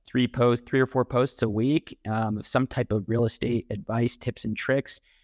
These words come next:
Uh, so head on over. It's, uh, linkedin dot com slash in slash Elijah W Brown,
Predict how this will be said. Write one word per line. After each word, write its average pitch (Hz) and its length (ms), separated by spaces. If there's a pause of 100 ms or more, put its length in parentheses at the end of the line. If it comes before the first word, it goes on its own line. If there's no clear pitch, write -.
(180)
Uh, 113 200
so 113 340
head 120 220
on 123 120
over. 120 460
It's, - 320
uh, 104 460 (100)
linkedin 147 560
dot 113 160
com 131 240
slash 120 380
in 120 240
slash 113 340
Elijah 110 320
W 104 340
Brown, 107 520